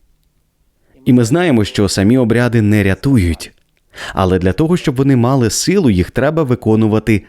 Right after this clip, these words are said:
з вірою. Отже,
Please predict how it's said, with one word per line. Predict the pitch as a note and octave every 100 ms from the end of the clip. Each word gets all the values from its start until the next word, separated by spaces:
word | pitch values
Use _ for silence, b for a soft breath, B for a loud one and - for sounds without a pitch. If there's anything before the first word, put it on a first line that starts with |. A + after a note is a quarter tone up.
| b -
з | F2+
вірою. | F2+ F2+ E2+ D2+ C#2 - _ _ _ G2+ G2+ F#2 _ _ _ _ _ _ _ _ _ _
Отже, | B2 G#2+ D#2+